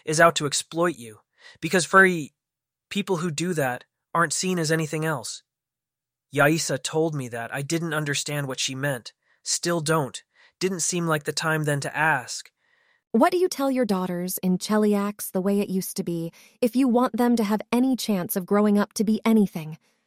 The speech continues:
Speaker 2: Don't have sex. And what do you know about a girl if she does have sex? That she's not going to be or do anything else?
Speaker 1: Is there a particular aspect of this that it's important I understand?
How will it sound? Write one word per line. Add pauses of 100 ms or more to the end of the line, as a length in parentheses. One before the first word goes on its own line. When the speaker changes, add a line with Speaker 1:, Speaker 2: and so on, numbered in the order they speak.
(180)
Speaker 2:
Don't
have
sex. (480)
And
what
do
you
know
about
a
girl
if
she
does
have
sex? (440)
That
she's
not
going
to
be
or
do
anything
else? (420)
Speaker 1:
Is
there
a
particular
aspect
of
this
that
it's
important
I
understand?